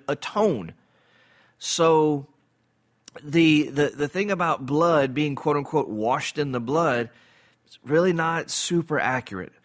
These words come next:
Um, we read from, uh, Vayikra five, uh, Leviticus five,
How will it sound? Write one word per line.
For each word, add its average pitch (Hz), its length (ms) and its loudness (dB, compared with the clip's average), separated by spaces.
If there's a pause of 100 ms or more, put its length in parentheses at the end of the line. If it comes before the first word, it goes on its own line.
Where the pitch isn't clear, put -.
(300)
Um, 120 640 0 (460)
we 151 400 0
read 160 340 2
from, 160 600 0
uh, 123 340 -2
Vayikra 135 460 0
five, 135 760 -2 (140)
uh, 120 260 -2
Leviticus 139 460 -2
five, 117 520 0